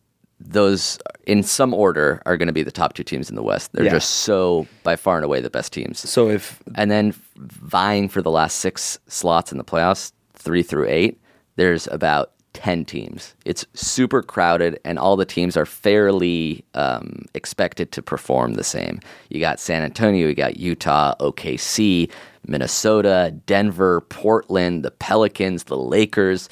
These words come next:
Speaker 1: maybe even the Clippers if you wanna talk
Speaker 2: But, like,
Speaker 1: about
Speaker 2: all,
Speaker 1: them.
Speaker 2: it seems like all of those teams don't have LeBron.
Speaker 1: They don't have LeBron. That's
Speaker 2: So, like
Speaker 1: correct. And I'll tell you what they do have instead. They have much better team chemistry right now than the Lakers.
Speaker 2: Right. There's no,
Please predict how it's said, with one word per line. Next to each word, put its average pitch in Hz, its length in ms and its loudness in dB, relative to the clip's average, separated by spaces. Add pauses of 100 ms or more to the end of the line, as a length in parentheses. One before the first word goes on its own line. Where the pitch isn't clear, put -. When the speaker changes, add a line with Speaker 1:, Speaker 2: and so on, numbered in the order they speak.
(300)
Speaker 1:
maybe 98 200 2
even 87 200 -2
the 69 60 -6
Clippers 104 440 0
if 95 160 -2
you 95 80 2
wanna 87 320 2
talk 87 200 0
Speaker 2:
But, 165 60 4
like, 165 120 4
Speaker 1:
about 160 100 4
Speaker 2:
all, 143 60 6
Speaker 1:
them. - 120 2
Speaker 2:
it - 60 -4
seems 233 160 2
like 185 160 2
all 147 180 4
of 135 120 2
those 131 200 4
teams 127 560 0 (240)
don't 120 220 2
have 117 240 2
LeBron. 101 560 0 (340)
Speaker 1:
They 143 140 2
don't 147 340 -2
have 90 240 -2
LeBron. 57 600 -6
That's 139 200 2
Speaker 2:
So, 143 60 2
like 139 140 4
Speaker 1:
correct. 120 480 0 (680)
And 123 140 2
I'll 127 100 4
tell 165 240 0
you 170 100 4
what 160 160 2
they 110 120 4
do 113 240 2
have 95 260 2
instead. 62 640 -2 (480)
They 107 140 0
have 90 560 0 (480)
much 98 500 -2 (200)
better 87 340 4
team 80 420 -2
chemistry 69 520 0
right 52 180 2
now 50 140 -2
than - 160 -4
the - 100 -4
Lakers. - 540 -4
Speaker 2:
Right. 110 320 0
There's 120 200 2
no, 135 440 4